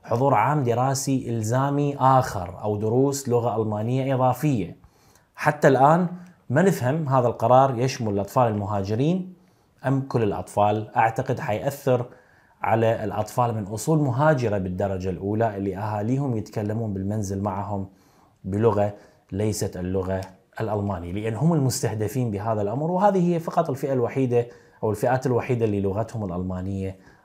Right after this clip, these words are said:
ضعيفة. طبعًا هذا الأمر جاء بعد تزايد الأنباء عن حالات رسوب وفشل دراسي بالمدارس وضعف كبير بمستوى اللغة الألمانية ومادة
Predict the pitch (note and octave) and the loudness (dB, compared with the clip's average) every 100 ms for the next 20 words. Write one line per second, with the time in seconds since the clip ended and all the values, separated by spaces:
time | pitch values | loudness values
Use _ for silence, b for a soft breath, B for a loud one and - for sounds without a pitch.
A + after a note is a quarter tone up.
0 | b G#2 F2 E2+ - A#2+ F#3 F#3+ F#3+ G3 | b 0 0 -2 -6 4 6 6 4 4
1 | F3+ C#3 D3 C#3 B2 D#3 A#2 G#2 A#2 B2 | 4 4 2 2 4 4 4 0 -2 -2
2 | G#2 D3 F#3 D#3+ C#3 B2 A2+ G2 G2 G2+ | 2 4 4 2 2 0 0 2 2 0
3 | - b b b - G#2+ F2 A2+ C#3 C#3+ | -6 b b b -10 -6 -2 2 2 2
4 | A2 - D3 D3+ C3 B B B B B | -2 0 2 2 0 B B B B B
5 | G#2+ E3+ E3 D#3+ A2+ G#2+ A2 A#2+ A#2+ G2 | 0 2 4 4 2 2 4 4 2 -2
6 | F2+ F2+ F#2 G#2+ B2 C#3 - A#2 G#2 G2+ | -4 -4 -2 -2 0 -2 -6 -6 -4 -2
7 | C3+ C3+ - A2+ G2+ B2+ G#2 G2 G#2+ - | -2 -2 -6 -8 -2 -2 -2 -4 -6 -4
8 | A2 G2+ G#2 A2 G#2+ G2+ G2+ G2+ D#3 F#3 | -2 -2 0 0 0 -2 -2 0 2 2
9 | F3 E3+ B B B B A#2+ A2 A2 G#2 | 0 -2 B B B B -2 2 2 2
10 | G2 | 0